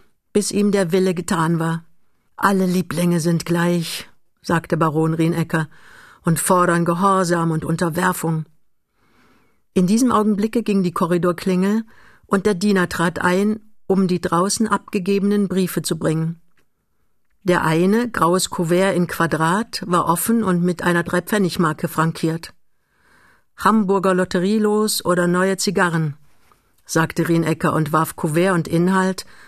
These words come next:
ohne weiter nachzusehen, beiseite. Aber das hier? Ah, von Lene.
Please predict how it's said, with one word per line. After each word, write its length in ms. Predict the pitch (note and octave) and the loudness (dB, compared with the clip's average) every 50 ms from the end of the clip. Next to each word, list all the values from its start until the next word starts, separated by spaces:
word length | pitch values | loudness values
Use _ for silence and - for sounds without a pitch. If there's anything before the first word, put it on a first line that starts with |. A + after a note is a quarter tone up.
| - _ _ _ | -20 _ _ _
ohne 360 | - D#3+ F3 F#3 G3 G3 D#3+ | -2 0 2 2 2 2 0
weiter 260 | E3 D#3+ E3 - D#3+ | 0 -2 0 0 -2
nachzusehen, 640 | E3 D#3+ D#3 D#3+ - - - E3+ E3 E3 E3+ F3 | 0 0 -2 -4 -4 -4 -2 0 0 0 0 2
beiseite. 520 | F#3 F#3+ F3+ D#3+ E3 D#3+ D#3 - - D3 D#3+ - _ _ _ _ _ _ _ _ _ _ _ _ _ _ _ _ _ _ _ | 0 0 0 0 -2 -4 -4 -6 -8 -10 -10 -12 _ _ _ _ _ _ _ _ _ _ _ _ _ _ _ _ _ _ _
Aber 220 | - F3 D#3+ D#3+ - | -2 0 0 2 0
das 240 | G3 A3 A#3+ - | 0 0 0 -2
hier? 300 | - - F3 E3 E3 E3 - - - - - - - - _ _ _ _ _ _ _ _ _ _ | -2 0 0 0 -2 -4 -8 -14 -20 -20 -20 -20 -20 -20 _ _ _ _ _ _ _ _ _ _
Ah, 320 | - F3 F#3 G3 F#3+ E3+ E3 - - - _ _ _ _ _ _ _ _ | -2 0 0 0 0 -2 -6 -8 -16 -20 _ _ _ _ _ _ _ _
von 240 | _ - E3+ E3 D#3+ | _ -2 0 2 2
Lene. 460 | D3+ D#3+ E3+ F#3 G3 F#3 E3+ D#3+ E3 | 4 4 4 4 4 2 2 0 -2